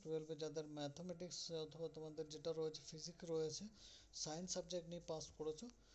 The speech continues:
তো তারা এখানে অ্যাপ্লাই করতে পারবে। তো তোমাদের দেখতেই পাচ্ছ যে তোমাদের এখানে all details দেওয়া রয়েছে। Graduate with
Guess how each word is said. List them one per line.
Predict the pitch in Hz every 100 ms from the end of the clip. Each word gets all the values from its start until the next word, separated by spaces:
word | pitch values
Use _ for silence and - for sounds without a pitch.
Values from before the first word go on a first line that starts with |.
| - -
তো | 147
তারা | 156 147 143
এখানে | 139 160 226
অ্যাপ্লাই | 196 139 139 139
করতে | 143 143 143
পারবে। | 147 143 151 - - - -
তো | 160
তোমাদের | 147 151 156 147
দেখতেই | 151 143 180
পাচ্ছ | 165 156 - 226 - - - 156
যে |
তোমাদের | 156 156 151 156
এখানে | 156 165
all | 147 147 160
details | 165 156 165 143
দেওয়া | 160 160
রয়েছে। | 160 165
Graduate | 151 151 151 151
with | 156